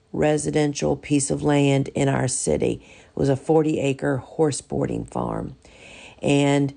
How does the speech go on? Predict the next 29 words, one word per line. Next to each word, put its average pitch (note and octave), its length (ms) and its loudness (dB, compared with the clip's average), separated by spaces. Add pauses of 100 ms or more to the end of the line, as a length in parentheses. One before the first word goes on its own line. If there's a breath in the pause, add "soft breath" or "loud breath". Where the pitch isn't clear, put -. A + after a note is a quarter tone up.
(600 soft breath)
there F3 120 6
was E3 120 2
all D#3+ 160 2
kinds E3 280 -2
of D#3 100 2
reasons D3 380 2
why C#3 260 2
I C#3+ 120 2
just C#3+ 200 0
never D3+ 280 0
let D3 180 0
myself C3+ 600 -2
think - 500 -4
about C3 480 -2 (100)
buying D3 480 0
it C3 260 -2 (600 soft breath)
because D#3 340 0
it D#3+ 140 2
was D3 220 0
impossible D3 920 0
on C#3 240 -2
so C#3+ 640 0 (120)
many C#3 480 -2
levels. - 640 -4 (440 soft breath)
But D3+ 320 -4
then D#3+ 500 2
the - 160 -4
opportunity C#3+ 720 -2
came, C#3 640 -2